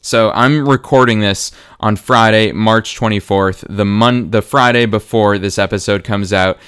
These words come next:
and I received some terrible news this week.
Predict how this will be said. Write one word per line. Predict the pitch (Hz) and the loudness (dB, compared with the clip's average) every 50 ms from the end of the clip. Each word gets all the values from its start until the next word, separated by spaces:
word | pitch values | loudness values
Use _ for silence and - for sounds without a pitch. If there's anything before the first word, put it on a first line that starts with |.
| - - - _ - | -20 -20 -14 _ -6
and | 123 131 | -4 -2
I | - 135 143 | 0 2 2
received | 151 151 147 - - - 156 143 - | 2 2 2 0 -2 -2 -2 -2 -2
some | - 143 139 - _ - | -4 -4 -6 -6 _ -12
terrible | - - - 143 135 131 131 120 123 120 | -12 -4 0 2 2 2 2 2 0 -2
news | 117 110 104 104 101 - | -2 -2 -2 -4 -4 -6
this | - 107 - - | -6 -8 -8 -6
week. | 104 92 80 71 - - - _ | -6 -6 -6 -8 -12 -20 -20 _